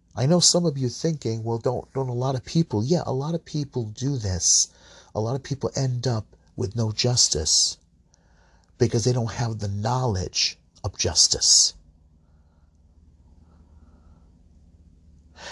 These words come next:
And to have the knowledge of justice means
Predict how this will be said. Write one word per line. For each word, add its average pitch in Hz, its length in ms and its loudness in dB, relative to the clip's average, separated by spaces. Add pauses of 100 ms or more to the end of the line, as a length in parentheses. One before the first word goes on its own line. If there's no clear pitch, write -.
(140)
And 120 140 4
to 113 80 2
have 123 180 2
the 113 80 0
knowledge 131 480 0
of 113 120 -2
justice - 680 0
means 98 500 -2